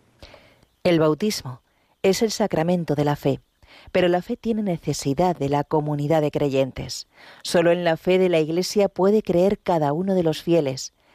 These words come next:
la fe que se requiere para el bautismo.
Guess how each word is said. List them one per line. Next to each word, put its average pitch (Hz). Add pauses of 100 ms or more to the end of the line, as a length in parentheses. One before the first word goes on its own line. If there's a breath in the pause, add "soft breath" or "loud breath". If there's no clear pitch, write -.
(140 soft breath)
la 131
fe 165 (260)
que 139
se 139
requiere 151
para 135
el 139
bautismo. 139